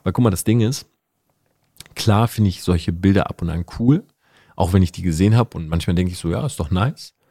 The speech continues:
Aber auf der anderen Seite denke ich mir so, Hm, wenn du den Leuten zeigen willst, wie es wirklich ist, warum lädst du dann nicht immer einfach unbearbeitete Bilder hoch? Weißt du, wie ich meine? Also, dann sei doch einfach direkt raw. Montana Black z-,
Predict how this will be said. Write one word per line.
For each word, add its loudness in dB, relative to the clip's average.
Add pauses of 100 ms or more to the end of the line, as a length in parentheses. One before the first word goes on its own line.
(460)
Aber 2
auf 0
der -2
anderen 0
Seite 2
denke -4
ich -18
mir -2
so, -2 (180)
Hm, -2 (1000)
wenn 0
du 6
den 4
Leuten 2
zeigen 0
willst, -2
wie -2
es -4
wirklich 0
ist, -4
warum 2 (580)
lädst 0
du -4
dann 2
nicht -6 (220)
immer 4
einfach -4
unbearbeitete -4
Bilder -2
hoch? -14 (1080)
Weißt 2
du, 0
wie 2
ich -4
meine? 0
Also, 4 (480)
dann 2
sei 4
doch -2
einfach -2
direkt 0
raw. -2 (180)
Montana 2
Black 2
z-, -16